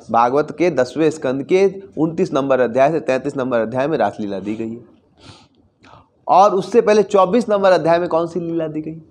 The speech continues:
सात साल की उम्र में भगवान ने गोवर्धन उठाया, इसको मानते हो? ये सब तो ऐसे ही है। अच्छा, ये उठाया, ये नहीं मानते आप, तो फिर इसको ही मत मानो। ये अगर माइथोलॉजी है कि उठाया है एक ही ग्रंथ में भाई,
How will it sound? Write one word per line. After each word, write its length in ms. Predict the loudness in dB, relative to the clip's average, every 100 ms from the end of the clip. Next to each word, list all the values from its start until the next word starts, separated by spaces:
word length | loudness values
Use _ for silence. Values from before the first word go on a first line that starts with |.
| _
सात 440 | 0 2 2 2
साल 200 | 2 2
की 80 | 0
उम्र 120 | -2
में 60 | 2
भगवान 180 | 2
ने 60 | 2
गोवर्धन 360 | 2 2 0 -2
उठाया, 400 | -2 -6 -12 -10
इसको 240 | -6 -2
मानते 320 | 0 0 0 0
हो? 320 | 0 -4 -12 -20 _ _ -8
ये 60 | -2
सब 200 | -2 0
तो 60 |
ऐसे 260 | -2 -2 -6
ही 100 | -8
है। 80 | -12 -20 -20 -20 -20 -20 -20 _ _ -20 -20 -20 _ -12
अच्छा, 480 | -12 -8 -6 -6 -8 -20 _ _ -20 -20 -20 -20 -20 _ -20 -20 _ _ _ -6
ये 160 | 4 6
उठाया, 460 | 6 4 4 6
ये 120 | 6 4
नहीं 120 | 4
मानते 380 | 2 0 -2 -8
आप, 160 | -10 -16 -14 -4
तो 80 | 0
फिर 140 | 2
इसको 160 | 2 4
ही 60 |
मत 140 | 4 4
मानो। 360 | 2 -2 -4 -10 _ _ _ _ _ _ _ _ _ _ 0
ये 140 | 4
अगर 220 | 4 4
माइथोलॉजी 640 | 2 0 4 4 4 4 4
है 60 |
कि 120 | 4 2
उठाया 420 | 2 4 4 4
है 420 | 2 -4 -8 -16 _ _ _ _ _ _ _ _ _ _ _ 2
एक 200 | 2 4
ही 120 | 4
ग्रंथ 260 | 4 2 2
में 240 | 0 0
भाई, 140 | -2